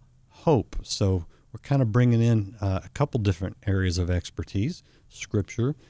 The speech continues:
counseling, uh, and I think it's a, a nice pair. So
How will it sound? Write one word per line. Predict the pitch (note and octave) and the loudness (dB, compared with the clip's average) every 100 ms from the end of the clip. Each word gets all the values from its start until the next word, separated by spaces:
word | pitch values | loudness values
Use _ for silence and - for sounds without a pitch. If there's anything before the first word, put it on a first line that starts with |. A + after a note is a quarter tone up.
| _ _ _ - | _ _ _ -8
counseling, | G2 E2+ - A#2+ E3 - _ - | -4 -4 -2 -2 -2 -6 _ -14
uh, | F#2 F2+ F#2 | -6 -4 -2
and | F2 | -2
I | |
think | A2 - | -2 -4
it's | - | -10
a, | - G2 | -8 -2
a | G2 | 0
nice | G#2 A2+ - | 2 0 -4
pair. | - A#2 G2+ - _ _ _ - | -6 -4 -6 -10 _ _ _ -14
So | - F2 E2+ | -4 -4 -4